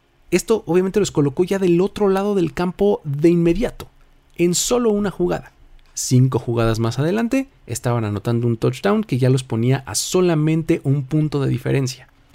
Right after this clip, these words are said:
Y bueno, por supuesto que Matt Nagy no quería saber nada de la posibilidad de un empate o de tiempo extra o lo que sea, pues total que él dijo, "Yo ya me voy y qué voy a estar haciendo jugando tiempo extra". Entonces,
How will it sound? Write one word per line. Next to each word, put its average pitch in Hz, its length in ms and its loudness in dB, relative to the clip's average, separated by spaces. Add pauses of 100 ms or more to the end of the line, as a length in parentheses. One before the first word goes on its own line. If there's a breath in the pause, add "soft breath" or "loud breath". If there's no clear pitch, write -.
(120 soft breath)
Y 165 100 -4
bueno, 107 300 -6
por - 100 -10
supuesto - 380 -8
que 92 80 -6
Matt 92 200 -6
Nagy 135 280 6
no 131 160 6
quería 120 180 4
saber 107 320 0
nada 110 480 2
de 107 80 -2
la 98 140 -2
posibilidad 95 560 -2
de 101 100 -4
un 95 100 -2
empate 110 520 -2
o - 20 2
de 95 80 -2
tiempo 98 380 -2
extra 117 400 2
o - 20 0
lo - 140 -4
que - 80 -10
sea, 190 400 0
pues - 120 -14 (120)
total - 320 -8
que 82 180 -4
él 82 220 -8
dijo, 85 320 -6 (320)
"Yo 90 140 -2
ya 85 100 -2
me 87 100 -2
voy 135 220 2
y 110 40 -2
qué 110 140 -4
voy 90 160 -2
a 82 40 -2
estar 92 200 -6
haciendo 95 340 -6 (220 loud breath)
jugando 90 420 -6
tiempo 95 300 -4
extra". - 320 -8 (420 loud breath)
Entonces, 156 400 2